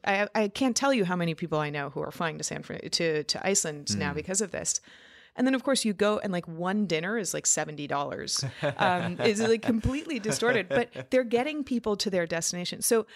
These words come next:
Speaker 1: I, I've often thought this, um, like, going to a destination being like, "Here, subsidize." Um, y-, you want someone to show up and they're gonna spend two thousand dollars plus in your destination.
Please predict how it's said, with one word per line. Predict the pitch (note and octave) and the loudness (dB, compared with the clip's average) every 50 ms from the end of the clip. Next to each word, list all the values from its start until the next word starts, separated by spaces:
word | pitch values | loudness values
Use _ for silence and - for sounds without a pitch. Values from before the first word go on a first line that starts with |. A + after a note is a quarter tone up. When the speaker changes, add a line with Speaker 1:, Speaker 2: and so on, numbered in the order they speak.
| - - - - - - | -20 -18 -18 -10 -2 0
Speaker 1:
I, | A#3 C4+ D#4+ - | 0 0 2 2
I've | - C4 E4 E4+ | 2 2 4 4
often | E4 E4 D#4+ - C4 A3+ G3+ | 2 0 0 0 -2 -2 0
thought | - G#3 G#3+ A3+ A3+ - | 2 2 2 2 2 0
this, | - E3 D#3 - - - - - _ _ _ _ _ _ - | -2 0 2 2 2 2 0 -2 _ _ _ _ _ _ -2
um, | G3 F#3 F3+ F3 F3 E3+ E3 - - _ - | 0 0 0 0 -2 -4 -6 -8 -12 _ -2
like, | G3 F3 E3+ E3 _ _ - | 0 0 0 0 _ _ 0
going | G#3 G#3 G#3+ A3 A3+ | 2 2 4 2 2
to | - B3 A3 | 0 -2 0
a | |
destination | F#3 F#3 F#3 F3+ - - F#3 F3+ F3+ - - F3 E3+ D#3+ | 0 2 2 2 2 2 0 -2 -2 -2 -2 -4 -4 -4
being | D#3+ E3+ E3+ E3+ | -4 -2 -2 0
like, | E3 D#3+ D3+ - | 0 -2 -2 -4
"Here, | - - - C#4 C4+ A#3 - - - - - _ _ | -8 -6 -2 0 0 0 0 -2 -8 -20 -20 _ _
subsidize." | - - - - - G#3 A#3 C#4 - - - F4 C4 G3+ F3 D#3+ D#3+ D#3+ E3 E3+ E3+ - - - _ _ _ _ _ _ _ - | 0 2 2 4 2 2 0 0 0 0 0 0 0 0 0 0 0 0 0 0 0 0 0 -2 _ _ _ _ _ _ _ -6
Um, | - F3+ F3+ E3+ E3 E3 | -2 -2 0 0 -2 -4
y-, | - - G#3 G#3 - | -4 -2 -2 -2 0
you | - A3 A#3+ | 2 2 2
want | C#4 C#4+ C4+ - | 2 2 2 2
someone | - A#3+ A3+ A3 G#3+ | 2 2 0 0 0
to | F#3 | 0
show | E3 - F#3 F3 E3 | 0 0 2 2 2
up | D#3 C#3+ C3+ - - - | 2 0 -2 -6 -4 -2
and | G#3 G#3 | 0 2
they're | A3 B3 | 2 2
gonna | C4 D4 C#4+ C4+ | 0 0 0 0
spend | - - - F#3+ F3+ E3+ - - | 0 0 0 -2 -4 -4 -4 -4
two | - - - G#3 G3+ | -4 -4 -2 -4 -4
thousand | - F#3 F3 F3 E3+ E3+ F3 E3 | 0 0 0 0 0 -2 -4 -4
dollars | D#3 D3+ D3+ D3+ D3+ D3 D3 | -2 -2 -2 -2 -2 -4 -6
plus | - - - E3 D#3 C3+ - - - | -8 -6 -4 -4 -2 -2 -2 -2 -2
in | - F3 D#3+ | -4 -6 -8
your | D3+ D3+ | -8 -8
destination. | D3+ D3+ D3+ - - D#3 D3+ - - D#3 D3+ D3+ | -4 -2 -2 -2 -2 -2 -4 -4 -6 -6 -8 -10